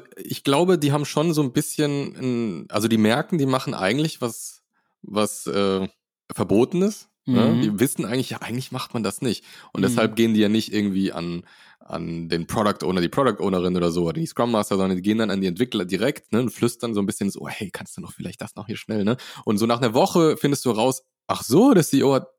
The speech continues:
Speaker 1: ach, deswegen hast du das nicht." Und,
Speaker 2: Ah,
Speaker 1: ne, das ist
Speaker 2: spannend.
Speaker 1: schon so ein bisschen unter der Haut.
Speaker 2: Also, dass quasi irgendwann Leute in ehemaligen hohen Machtpositionen ihre, ihre Macht immer noch dafür nutzen, das neu geschaffene System zu untergraben.
Speaker 1: Mhm, mhm.
Speaker 2: Ah, jetzt hab ich's verstanden. Krass, ja, äh,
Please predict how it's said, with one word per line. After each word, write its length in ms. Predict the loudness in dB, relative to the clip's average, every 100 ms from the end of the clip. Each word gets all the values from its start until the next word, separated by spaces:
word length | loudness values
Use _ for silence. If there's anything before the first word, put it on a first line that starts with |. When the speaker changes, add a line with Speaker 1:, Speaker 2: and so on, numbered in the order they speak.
| -8
Speaker 1:
ach, 160 | -6
deswegen 440 | 0 0 2 4 4
hast 140 | 4
du 40 | 2
das 160 | 0 0
nicht." 220 | 0 0
Und, 100 | -2
Speaker 2:
Ah, 500 | -2 -4 -4 -2 0
Speaker 1:
ne, 120 | 2
das 160 | 2 0
ist 100 | 0
Speaker 2:
spannend. 220 | 2 2
Speaker 1:
schon 40 | 2
so 60 |
ein 80 | 2
bisschen 240 | 0 -2
unter 140 | -6 -6
der 120 | -4
Haut. 80 | -2
Speaker 2:
Also, 160 | -2
dass 220 | 0 0 0
quasi 320 | 0 2 2
irgendwann 260 | 2 4
Leute 320 | 4 4 2 0
in 120 | 2
ehemaligen 520 | 2 4 4 2 2
hohen 220 | 2 2
Machtpositionen 720 | 2 0 -4 -6 -4 -2 0
ihre, 260 | 0 -4 -4 -8
ihre 200 | -4 0
Macht 380 | 4 4 2 -4
immer 200 | -4 0
noch 180 | 2 0
dafür 240 | -2 -2 0
nutzen, 320 | 0 0 -2
das 200 | -2 -4
neu 180 | -2 0
geschaffene 320 | 0 -2 -2 -4
System 460 | -8 -2 0 0
zu 140 | -4 -8
untergraben. 1120 | -6 -6 -8 _ _ _ -4 -4 -4 -8 -12 _
Speaker 1:
Mhm, 80 | -10
mhm. 200 | -8 -10
Speaker 2:
Ah, 540 | -4 0 2 4 4 2
jetzt 180 | 0 -2
hab 60 |
ich's 80 | -8
verstanden. 320 | -6 -6 -8 -10 -20 -20 _ _ _ _
Krass, 220 | -6 0
ja, 80 | 0
äh, 180 | 0